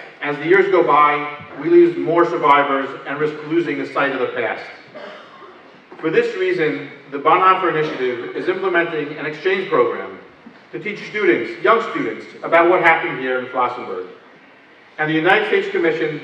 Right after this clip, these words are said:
for the Preservation of America's Heritage Abroad has worked with the initiative to build a website and an app which is being launched here today,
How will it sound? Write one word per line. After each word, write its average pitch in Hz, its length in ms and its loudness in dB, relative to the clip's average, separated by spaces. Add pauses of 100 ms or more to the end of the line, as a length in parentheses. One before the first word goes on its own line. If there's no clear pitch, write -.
for 156 80 -6
the 135 80 -8
Preservation 156 580 -2
of 170 120 -2
America's 170 360 0
Heritage 170 340 2
Abroad 135 560 0 (380)
has 147 160 -4
worked 185 240 4
with 185 100 -2
the 190 80 0
initiative 147 580 -2 (160)
to 151 80 -8
build 165 220 2
a 208 40 6
website - 600 2 (380)
and 160 100 -2
an 170 100 0
app 196 300 2
which 151 120 -4
is 143 140 -10
being 160 220 -4
launched 180 300 -2
here 170 120 4
today, 156 500 -2